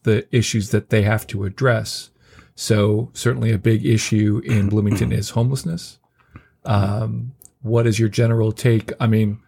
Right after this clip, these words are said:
what was, I wanna ask you about your experience, but I'm trying to limit this to, uh,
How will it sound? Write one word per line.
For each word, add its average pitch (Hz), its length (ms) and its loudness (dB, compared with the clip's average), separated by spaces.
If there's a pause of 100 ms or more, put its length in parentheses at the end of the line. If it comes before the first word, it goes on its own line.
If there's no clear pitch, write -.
(160)
what 123 120 0
was, 113 260 -2 (640)
I 117 80 -2
wanna 139 200 2
ask 120 240 2
you 117 80 4
about 113 240 0
your 107 100 2
experience, 113 760 0
but 110 180 2
I'm 107 120 2
trying 113 180 2
to 110 100 -2
limit 110 300 0
this 101 240 0
to, 104 420 0
uh, 101 260 -2